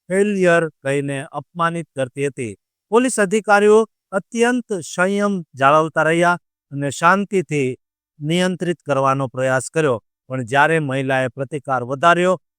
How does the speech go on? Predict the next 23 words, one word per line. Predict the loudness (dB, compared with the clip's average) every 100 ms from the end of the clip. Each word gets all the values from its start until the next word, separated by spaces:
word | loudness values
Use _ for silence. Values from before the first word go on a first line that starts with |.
| -12
અને | -4
અધિકારીઓ | -2 -2 -2 2 4 4 0
પર | 0 0 0
થૂંકવાનો | _ _ _ -8 -6 2 4 4 0
પ્રયાસ | 0 0 0 -2
કર્યો, | 0 2 2 0 -4 _ _
ત્યારે | -4 -2 -2
જરૂરી | -2 -2 0 0 -2
બળનો | 0 0 0 -4 -8
ઉપયોગ | -4 -2 0 -2 -10 _ -10
અનિવાર્ય | -4 0 2 2 -2
બન્યો. | -4 -2 -4 -6 -12 _ _ _
ધરપકડ | -6 0 0 0 0
દરમિયાન | 0 0 0 0 -2
પણ | -2 -2 -2
તેણીનું | -6 -6 -4 -6 -4
નાટક | -2 0 -2 -4 _ _ _
ચાલુ | 0 2 2
રહ્યું. | 0 0 -2 -6 _ _ _ -6
તેણીએ | -4 -2 -2
પોતાના | -4 -8 -4 -4 -4
ગળામાં | 0 4 4 2 0
રહેલી | 0 0 -2 -4